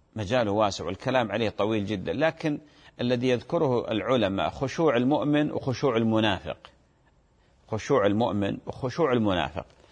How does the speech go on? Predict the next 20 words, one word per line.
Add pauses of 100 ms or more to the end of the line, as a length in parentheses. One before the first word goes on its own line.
(340)
خشوع
المؤمن
ب-،
بقلبه (440)
ويظهر
هذا
على
جوارحه، (800)
أما
خشوع
المنافق (400)
فهو
بجوارحه (380)
وليس
بقلبه، (480)
ولذلك (440)
المنافق
ممكن
يظهر
بض-،